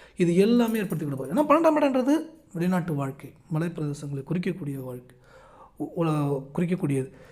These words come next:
இந்த இடத்துக்கு போனதுக்கு பிறகு மிகப்பெரிய பிரம்மாண்ட வளர்ச்சி, மகிழ்ச்சிகரமான விஷயங்கள், இப்படி எல்லாமே ஒவ்வொன்றாக உங்களுக்கு வாழ்க்கையில் வரப்போகிறது.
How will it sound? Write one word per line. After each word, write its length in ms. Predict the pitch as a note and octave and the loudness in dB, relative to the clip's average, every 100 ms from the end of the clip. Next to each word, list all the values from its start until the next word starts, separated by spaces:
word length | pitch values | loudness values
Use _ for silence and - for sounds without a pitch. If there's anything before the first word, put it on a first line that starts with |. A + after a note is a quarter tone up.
| - | -10
இந்த 340 | - B3 C#4+ C4+ | 4 6 8 6
இடத்துக்கு 540 | A#3+ A3+ A#3 G#3+ - | 6 4 2 0 2
போனதுக்கு 360 | G3 G3+ F3+ D#3+ | 0 2 0 0
பிறகு 520 | F3 E3 E3 E3+ D#3+ - - - | -2 -2 -2 -4 -6 -12 -20 -4
மிகப்பெரிய 760 | D3 C#3+ E3+ D#3+ E3 E3 F3 E3 | -2 2 0 0 0 2 0 0
பிரம்மாண்ட 640 | C#3 C#3 D#3 E3+ F3 E3 | -2 0 2 2 2 2
வளர்ச்சி, 500 | D3 D#3 D3+ D#3+ D3+ C#3 | 0 -2 -4 -4 -4 -4
மகிழ்ச்சிகரமான 760 | C#3 C#3+ D#3+ F3+ E3 D#3 D#3 D3+ | -6 -4 -2 -2 0 0 0 0
விஷயங்கள், 580 | C#3 - D3+ C#3+ C#3 C3+ - - - - | -4 -4 -4 -2 -4 -6 -16 -20 -20 -14
இப்படி 280 | - D#3+ D#3+ | 0 2 2
எல்லாமே 560 | D#3 F#3 G3+ F#3+ F3+ F#3+ | 2 2 2 0 -2 -2
ஒவ்வொன்றாக 800 | E3+ F3 F3+ E3+ E3 D#3 D#3+ D#3 | -2 -2 -2 -2 -2 -2 -2 -4
உங்களுக்கு 360 | D3 C#3+ C3+ | -4 -4 -4
வாழ்க்கையில் 520 | C#3 D3+ D3+ D#3 C#3 C3+ | -2 -2 -2 -4 -4 -4
வரப்போகிறது. 840 | C3+ C#3+ C3+ C3+ C3 B2+ C3 C3+ | -4 -4 -2 -2 -2 -2 -2 -4